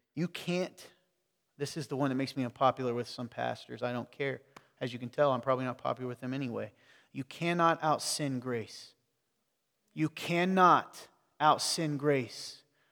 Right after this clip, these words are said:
until you can give me an argument that refutes Romans six, seven, and eight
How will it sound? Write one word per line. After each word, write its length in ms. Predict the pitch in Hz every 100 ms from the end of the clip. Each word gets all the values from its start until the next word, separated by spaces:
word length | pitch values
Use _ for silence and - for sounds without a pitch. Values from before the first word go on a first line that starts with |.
| _ _ _ _ _ 151
until 460 | 151 - 202 214
you 200 | 202 202
can 200 | - 190
give 240 | 151 180 175
me 220 | 185 185
an 100 | 180
argument 520 | 170 180 175 139 110 - _ - _ _ _ _ _ _ _ _ _ _ _
that 180 | 147 143
refutes 680 | 147 151 - 190 196 190 175
Romans 360 | 170 175 170
six, 440 | - - 180 180 -
seven, 440 | - 175 170 175
and 140 | 175 160
eight 420 | 131 - -